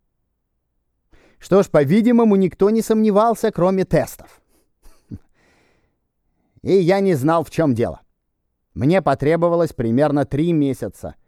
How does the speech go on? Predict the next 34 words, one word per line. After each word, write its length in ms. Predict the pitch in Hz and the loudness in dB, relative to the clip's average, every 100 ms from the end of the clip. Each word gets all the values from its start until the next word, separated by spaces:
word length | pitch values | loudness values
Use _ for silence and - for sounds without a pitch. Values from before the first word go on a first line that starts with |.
| _ | _
чтобы 300 | _ - 123 | _ -8 -4
разобраться 540 | 117 104 98 107 127 107 | -2 -2 -4 -2 -4 -6
со 140 | 107 | -10
всем 260 | 98 110 82 | -8 -8 -8
этим, 180 | 76 - _ _ | -12 -20 _ _
изучить 460 | - 123 117 - 180 | -6 -4 -2 -2 -2
все 200 | - 165 | -2 -2
это 180 | 143 139 | 0 -2
и 140 | 101 | -2
найти 380 | 131 120 - 156 | -2 -2 -2 2
упущенный 560 | 156 92 127 - 98 87 | 2 2 -6 -6 -8 -8
процесс. 460 | 85 - - - _ _ _ _ _ _ _ _ _ _ | -12 -14 -20 -20 _ _ _ _ _ _ _ _ _ _
Когда 300 | 110 120 120 | 0 2 2
у 40 | |
вас 180 | 113 104 | 2 0
есть 200 | 123 95 | -2 -2
десять 340 | 113 123 107 | -2 -2 -4
тысяч 300 | - 117 101 | -4 -6 -8
процессов, 560 | - 113 - 180 170 156 _ _ _ _ _ _ | -6 -6 -2 -2 -2 -8 _ _ _ _ _ _
может 340 | 101 135 135 | -4 -2 0
быть 180 | 135 131 | -2 -2
упущено 460 | 107 143 151 151 131 | -4 -4 -4 0 -2
десять 440 | 104 143 - 110 | 0 -2 -2 -6
тысяч 320 | - 143 131 | -6 -4 -6
разных 380 | 110 113 104 104 | -4 -4 -4 -8
вещей. 400 | 107 101 - 71 - _ _ _ _ _ | -8 -10 -12 -16 -18 _ _ _ _ _
Причем 320 | - 110 143 | -10 -4 -2
преклиром 440 | 120 117 127 131 120 | -2 -2 0 0 0
не 100 | 127 | 0
проводят 460 | 127 131 101 92 | 0 0 -2 -6
все 200 | - - | -6 -4
десять 340 | 95 104 - 87 | -2 -4 -8 -12
тысяч 320 | 98 98 - | -12 -12 -10
процессов, 520 | 139 147 233 220 190 | -6 -4 -4 -4 -6